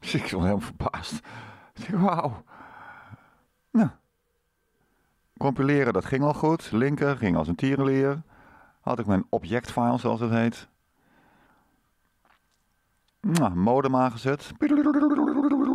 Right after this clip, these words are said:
Huppakee, naar Duitsland met de troep. En toen was het, ja, mijn kant van het probleem voorlopig opgelost. De bal lag nu in Hamburg.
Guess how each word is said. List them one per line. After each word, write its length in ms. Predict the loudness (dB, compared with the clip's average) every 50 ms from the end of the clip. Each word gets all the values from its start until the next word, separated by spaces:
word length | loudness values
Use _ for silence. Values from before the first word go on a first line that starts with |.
| 2 2 2 2 2 2 2 2 0 -4 -8 -8 -4
Huppakee, 680 | -4 -4 -4 -4 -4 -2 0 2 2 2 2 2 2 2
naar 140 | 0 0
Duitsland 420 | 0 0 -2 -2 -2 -4 -4 -2 -4
met 80 | -4
de 60 | -6 -4
troep. 380 | -2 -2 -2 -2 -2 -8 -16 -20 _ -20 -20 -20 -20 -20 -20 -20 -20 -20 -20 -20 _ _ _ _ _ _ _ _ _
En 180 | -6 -4 -2
toen 100 | 0 2
was 140 | 0 0 0
het, 300 | -2 -6 -6 -8 -12 -12 -4
ja, 200 | 0 0 2 2
mijn 280 | 2 0 0 2 0 0
kant 280 | 0 -2 -2 -4 -4
van 140 | -4 -2 -2
het 100 | -2 -2
probleem 340 | -2 0 0 2 2 0 0
voorlopig 360 | 0 2 2 0 0 -2 -4
opgelost. 540 | -4 -4 -2 -2 -2 -2 -2 -4 -10 -16 -20 _ _ _ _ _ _ _ _ -20 -20 -20 -20 _ _ _ _ _ _ _ _ _ _ _ _ _ _ _ _ _
De 140 | -8 -6
bal 380 | -4 0 0 0 0 0 0 0
lag 220 | 0 0 -2 0
nu 220 | 0 0 2 2 2
in 140 | 0 -2 0
Hamburg. 540 | 0 0 0 0 -2 -2 -4 -6 -10 -14